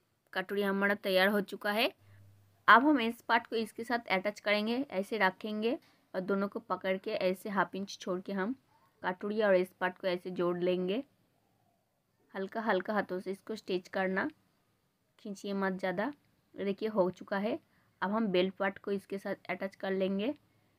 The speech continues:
बेल्ट पार्ट को इस तरह रख के हम हाफ इंच छोड़ के ऐसे स्टिच कर लेते हैं।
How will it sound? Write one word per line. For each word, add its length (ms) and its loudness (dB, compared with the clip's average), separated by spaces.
बेल्ट 280 -4
पार्ट 220 -6
को 100 -8
इस 160 -4
तरह 280 0
रख 100 -2
के 80 -6
हम 340 0
हाफ 280 -4
इंच 200 -8
छोड़ 300 0
के 240 -4
ऐसे 400 -6
स्टिच 300 -12
कर 160 -2
लेते 300 -2
हैं। 180 -2